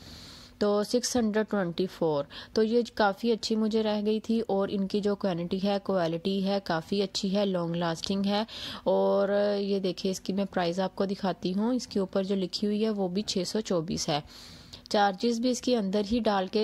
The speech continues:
अ, totally छः सौ चौबीस रुपये और मुझे काफ़ी रीज़नेबल प्राइस में मिल गई थी, क्योंकि बाज़ार में ये एक नेल पेंट भी हंड्रेड से above मिलेगी।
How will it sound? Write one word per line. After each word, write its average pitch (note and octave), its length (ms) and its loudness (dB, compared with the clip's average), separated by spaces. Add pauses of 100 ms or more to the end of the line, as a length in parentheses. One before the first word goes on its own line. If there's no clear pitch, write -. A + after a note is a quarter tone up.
अ, G#3+ 320 0
totally A3 460 0
छः G3 140 0
सौ G#3 160 -2
चौबीस E3 400 0
रुपये F#3+ 200 0
और G3+ 120 0
मुझे G#3 260 0
काफ़ी G3+ 400 0
रीज़नेबल F#3 480 0
प्राइस E3+ 360 -2
में F#3 60 0
मिल F3+ 120 0
गई E3+ 200 -2
थी, F#3+ 140 -4
क्योंकि G#3+ 240 0
बाज़ार G3+ 400 2
में G#3+ 120 2
ये G#3 180 0 (120)
एक G3+ 220 0
नेल G3+ 180 0
पेंट F#3+ 300 -2
भी G#3+ 100 2
हंड्रेड F#3 380 -2
से G3+ 180 0
above E3+ 240 0
मिलेगी। F#3 500 0